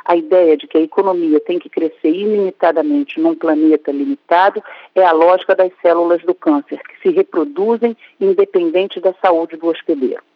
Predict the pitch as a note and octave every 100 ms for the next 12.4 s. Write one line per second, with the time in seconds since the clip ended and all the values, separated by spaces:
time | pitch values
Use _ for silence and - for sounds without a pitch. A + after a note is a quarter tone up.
0 | _ - - - E3+ E3 F3 F3+ - -
1 | D3 - C#3+ F3+ A3 A3 A3 _ _ F#3+
2 | E3+ A#3 C#4 C#4+ C#4 - - G#3+ G3+ D3+
3 | D3 - - - - D#3+ F#3 E3+ D#3+ D#3
4 | D3+ E3 G#3 F#3+ E3+ D3+ _ _ _ -
5 | F#3+ - D#3+ D3+ G3 A#3+ - - - _
6 | - A#3 - G#3+ F3+ F#3 F#3+ F#3 F#3 F3+
7 | E3 D#3+ D#3 - - _ _ _ E3+ -
8 | - - B3+ B3 B3+ F3+ - - F4 -
9 | - - - - F#3+ F3 F3 - D#3+ D#3
10 | D3+ D3 - D3 D3 - _ _ - -
11 | - E3+ F3 E3+ F3+ F3+ - - F#3 F#3+
12 | E3 D3 C3 D#3